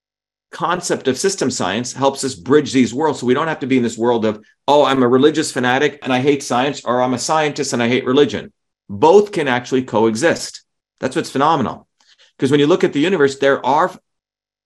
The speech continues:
parts of the universe which are closed systems.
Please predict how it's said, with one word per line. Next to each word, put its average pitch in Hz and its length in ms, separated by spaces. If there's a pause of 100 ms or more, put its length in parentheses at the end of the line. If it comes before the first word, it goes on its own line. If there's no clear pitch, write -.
(240)
parts 160 360
of 143 80
the 139 60
universe 135 640 (320)
which 131 180
are 139 80
closed 165 580
systems. 135 800